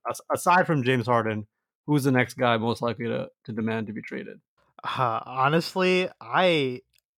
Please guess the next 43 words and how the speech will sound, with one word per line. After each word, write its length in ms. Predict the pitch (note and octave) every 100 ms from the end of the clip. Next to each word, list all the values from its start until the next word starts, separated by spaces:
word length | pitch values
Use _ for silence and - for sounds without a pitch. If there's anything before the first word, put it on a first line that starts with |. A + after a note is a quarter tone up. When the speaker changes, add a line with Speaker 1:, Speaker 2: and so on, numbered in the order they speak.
| _
Speaker 2:
<clears throat> 160 | D#3 -
I, 140 | G#3 -
I, 80 | - -
I 360 | G#3+ B3 F3 G3
didn't 220 | C4 D#4
really 220 | B3 A#3
think 380 | E3+ D#3+ D#3+ -
too 120 | -
much 200 | E3 E3
about 300 | D3+ C#3+ A#2+
who 180 | - C3
would 140 | D#3 D3
want 280 | D3+ D#3+
to 60 | E3
be 140 | E3+
traded, 540 | D#3+ F3 E3+ F3 F#3 G#3 _ -
'cause 140 | C#3
when 120 | D3
I, 80 | D3+
when 120 | C#3+
I 80 | C3+
thought 260 | B2 A2+ B2+
about 240 | C#3 C#3+
it, 80 | D3
like, 280 | C3+ B2 - _ _ -
there's 120 | D#3+
a 40 |
lot, 160 | A#3 E3+
there's 120 | G#3
a 40 | G3+
lot 160 | A#3+
of 100 | A3+
players 280 | F3+ F3+ F3
in 60 | F3
the 120 | D#3
N 180 | D3+ D#3
B 160 | C#3
A, 240 | C#3 C#3 C#3
like 160 | C3
you 80 | C3+
said, 320 | - C3 B2+
that, 160 | B2+ B2 _ _ _ _ _ _ _
uh, 40 | -